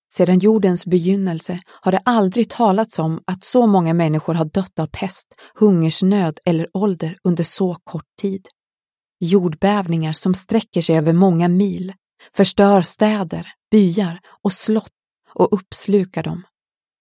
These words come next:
Pesten utplånar städer, byar, slott och gårdar på alla invånare så totalt att det knappast finns någon enda levande kvar. Pesten är så smittosam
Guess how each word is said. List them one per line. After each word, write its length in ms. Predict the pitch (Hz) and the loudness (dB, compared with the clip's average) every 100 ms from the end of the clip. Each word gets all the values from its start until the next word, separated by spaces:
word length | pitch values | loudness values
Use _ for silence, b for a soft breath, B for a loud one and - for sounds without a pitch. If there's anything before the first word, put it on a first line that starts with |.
| _ _ | _ _
Pesten 360 | 180 185 190 - | -2 0 -2 0
utplånar 540 | 196 180 - 180 165 | 0 0 -2 -2 -2
städer, 580 | 160 - 190 202 185 170 | -4 -2 0 0 -2 -4
byar, 400 | 160 190 175 180 | 0 2 2 -2
slott 460 | - - 214 _ 190 | -4 -8 -10 _ -6
och 100 | - | 2
gårdar 480 | 226 196 190 233 185 | 4 4 2 0 -2
på 120 | - - | -4 -2
alla 380 | 240 196 233 | 0 2 0
invånare 540 | 233 185 170 175 160 156 | 2 0 2 0 -2 -4
så 160 | - | -6
totalt 680 | 190 240 - - 233 185 - - B B | -2 -4 -2 -2 -2 -2 -12 -20 B B
att 140 | - 185 | -4 -2
det 80 | 170 | -4
knappast 560 | - 226 - 220 - | -2 -2 0 -2 -2
finns 280 | - 180 - | 0 0 2
någon 400 | 214 185 208 202 | 2 2 0 -2
enda 220 | 196 165 | -2 0
levande 440 | 160 160 151 156 175 | -2 -2 -4 -4 -6
kvar. 360 | - 185 180 - _ _ _ _ _ _ B B B | -4 -6 -6 -14 _ _ _ _ _ _ B B B
Pesten 400 | - 170 - 185 | -4 -4 0 -2
är 100 | 185 | 0
så 160 | 180 170 | -2 -4
smittosam 800 | - 233 - - 170 220 196 | -4 -6 -6 -6 -6 -4 -6